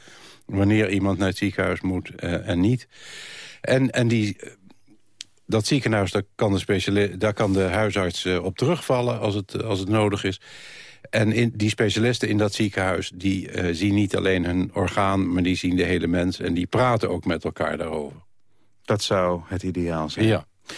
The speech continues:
Speaker 2: Dan nog naar een ideaal. Eh, we vragen al onze gasten om in het gastenboek op te schrijven... hoe hun ideale zondag eruit ziet. U heeft een r-, redelijk stevig verhaal, eh, opgeschreven. U hoeft het niet helemaal voor te <laughs> lezen, maar als u een paar belangrijke dingen kunt noemen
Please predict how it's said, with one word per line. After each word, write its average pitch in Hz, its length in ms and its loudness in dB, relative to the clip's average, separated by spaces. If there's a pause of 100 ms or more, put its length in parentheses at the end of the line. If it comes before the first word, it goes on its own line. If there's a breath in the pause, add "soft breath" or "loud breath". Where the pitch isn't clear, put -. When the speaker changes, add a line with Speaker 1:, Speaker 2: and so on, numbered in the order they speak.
(600 loud breath)
Speaker 2:
Dan 117 180 4
nog 127 200 4
naar 143 140 4
een 147 120 2
ideaal. 135 500 2
Eh, 101 260 0
we 101 80 2
vragen 107 340 0
al 113 60 2
onze 110 180 0
gasten 110 340 0
om 101 80 2
in 101 80 2
het 92 140 0
gastenboek 127 420 -2
op 127 120 0
te 127 80 -2
schrijven... 113 440 0
hoe 107 180 2
hun 98 220 2
ideale 104 380 2
zondag 117 440 0
eruit 92 320 0
ziet. - 280 -4 (420 loud breath)
U 123 120 2
heeft 196 240 2
een 117 220 2
r-, 117 120 -2 (120)
redelijk 160 360 0
stevig 190 340 0
verhaal, 123 500 0
eh, - 180 -10 (120)
opgeschreven. 151 480 0
U - 20 2
hoeft 151 160 0
het 139 100 0
niet 165 120 4
helemaal 127 300 2
voor 175 260 2
te - 180 -4
<laughs> - 80 -4
lezen, 147 280 -2
maar 127 200 0 (280 loud breath)
als 147 200 0
u 156 60 4
een 135 80 0
paar 147 160 2
belangrijke 151 480 2
dingen 151 240 4
kunt 131 180 -2
noemen 123 540 0